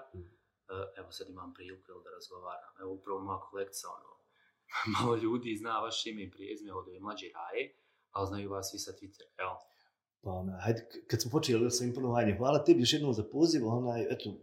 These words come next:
Speaker 1: imali smo priliku, ovaj, upoznat se i cijenim te kao jednog od ovih, e, novinara i medijskih djelatnika kojima je stvarno medijska etika i, ovaj, medijski profesionalizam u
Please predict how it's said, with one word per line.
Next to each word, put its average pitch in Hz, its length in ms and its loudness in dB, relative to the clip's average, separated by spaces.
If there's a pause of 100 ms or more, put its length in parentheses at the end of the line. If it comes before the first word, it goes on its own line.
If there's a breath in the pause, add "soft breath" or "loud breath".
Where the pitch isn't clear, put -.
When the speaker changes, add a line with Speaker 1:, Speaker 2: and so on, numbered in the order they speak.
(120)
Speaker 1:
imali 135 220 8
smo - 200 -2
priliku, 120 400 0
ovaj, 82 320 -6
upoznat 127 400 4
se - 180 4
i 113 380 4 (420)
cijenim 110 280 8
te 98 140 -4
kao 104 300 8
jednog 107 320 6
od 95 80 2
ovih, 104 340 0 (440 loud breath)
e, 98 60 0 (260)
novinara 107 800 6
i 104 160 0
medijskih 107 440 4
djelatnika 117 520 2
kojima 101 220 -2
je 98 40 -4
stvarno 110 400 2
medijska 101 400 0
etika 98 420 -2
i, 92 240 -10
ovaj, 92 200 -8
medijski 98 400 -4
profesionalizam 101 600 -4
u 85 40 -8